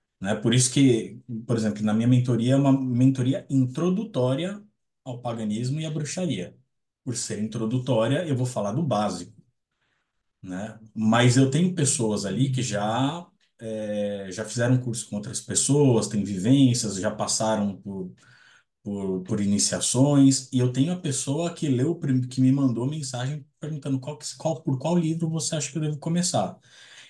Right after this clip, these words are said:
Então, eu vou pegar desde uma pessoa que já tem uma base até uma que não tem o diagnóstico que você falou, né? Mas eu quero ouvir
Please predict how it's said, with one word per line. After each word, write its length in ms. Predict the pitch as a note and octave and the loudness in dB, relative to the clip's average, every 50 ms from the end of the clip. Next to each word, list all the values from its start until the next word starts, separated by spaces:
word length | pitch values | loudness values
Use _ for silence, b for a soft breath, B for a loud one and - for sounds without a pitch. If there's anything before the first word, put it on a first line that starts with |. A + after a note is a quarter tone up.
| B - | B -4
Então, 220 | G#2+ G#2 B2+ C3 | 0 4 6 6
eu 60 | C3+ | 6
vou 140 | C#3 D3+ C3+ | 6 2 -2
pegar 320 | - D3 C3 B2+ C3 C3+ | -2 -2 0 2 4 2
desde 360 | B2+ A#2 A2+ A#2 B2+ C3+ C3 B2+ | 2 2 0 2 2 2 2 2
uma 180 | B2 A#2+ A#2+ | 0 0 -2
pessoa 260 | - A#2+ - - A2+ | -4 -8 -8 -8 -10
que 100 | - A#2 | -10 -8
já 120 | G#2+ A#2 A2 | -8 -8 -6
tem 260 | - - G#3+ - F3+ | -2 2 4 6 6
uma 160 | F3 D3+ C3+ | 8 6 6
base 440 | A#2+ A2+ G#2+ A2+ B2+ D3 D3 E3+ F#3+ | 4 4 4 4 4 2 2 0 -2
até 220 | F3+ - - E3+ | -2 -2 -4 -4
uma 200 | D#3+ D#3+ E3+ E3+ | -4 -2 -4 -4
que 140 | - - F3+ | -2 2 4
não 200 | F3+ F#3 A#3 A3 | 4 4 4 2
tem 340 | - C3 A2+ G2+ F2+ F2 - - _ _ _ _ _ _ _ _ _ _ _ _ _ | 0 0 0 0 -2 -6 -10 -16 _ _ _ _ _ _ _ _ _ _ _ _ _
o 100 | C3 B2+ | -2 0
diagnóstico 680 | B2 B2+ A#2 A2+ A2+ A2+ A2 A2+ A#2+ B2 - - - B2+ | 2 2 0 2 0 0 0 0 -2 -4 -6 -8 -12 -8
que 100 | - B2+ | -4 -2
você 240 | C3 B2+ - - | -2 -2 -2 -4
falou, 480 | B2 - E3 F3 D#3 A#2 F2+ - - _ _ _ b b b b b b b b b b b _ | -4 -4 -2 -2 -2 -2 -4 -6 -12 _ _ _ b b b b b b b b b b b _
né? 340 | - G2+ F#2 F#2 G#2+ B2+ - _ _ _ _ _ _ _ | -14 -12 -10 -10 -12 -12 -16 _ _ _ _ _ _ _
Mas 260 | - A2 A#2 B2 B2 C3+ | -8 -2 0 2 2 2
eu 100 | D#3+ - | 0 -2
quero 340 | - D3 D3 E3+ F#3+ - - | -2 -2 -2 -2 -4 -6 -4
ouvir 580 | E3 E3+ F3+ D#3+ C3 A#2 C3 D3+ F3+ F3+ - | -2 0 0 0 0 -2 -2 -2 -2 -6 -10